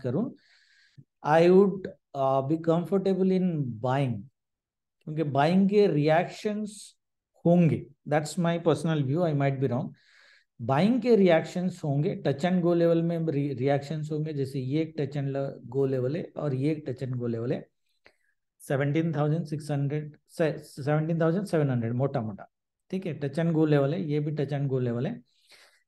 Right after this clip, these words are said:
इस लेवल से मार्केट ऊपर जाने की हाई पॉसिबिलिटीज है। but शायद बढ़ा ना जाए। That is the only thing, that is the only thing, okay? Now market अगर, अ, जैसे मैंने कल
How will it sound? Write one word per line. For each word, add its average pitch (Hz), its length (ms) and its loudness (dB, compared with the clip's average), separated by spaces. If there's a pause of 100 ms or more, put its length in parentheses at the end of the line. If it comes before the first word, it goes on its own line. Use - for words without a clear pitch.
(140)
इस 202 200 2
लेवल 190 300 8
से 208 140 2
मार्केट 175 580 0
ऊपर 151 280 0
जाने 160 300 0
की 196 200 -6 (200)
हाई 147 280 -2
पॉसिबिलिटीज 143 880 -4 (440)
है। - 360 -4 (320)
but 180 220 -2
शायद 160 420 -4
बढ़ा 117 260 -2
ना - 180 -16
जाए। - 160 -20 (200)
That 165 260 4
is 185 180 6
the 170 120 2
only 120 180 0
thing, - 180 -14 (680)
that 147 280 0
is 160 120 0
the 151 80 -2
only 98 160 -6
thing, - 320 -16
okay? 185 160 -4 (1600)
Now 180 300 4 (100)
market 190 380 2 (300)
अगर, 143 460 4 (600)
अ, 120 300 -8
जैसे 139 260 0
मैंने 165 220 2
कल 165 340 0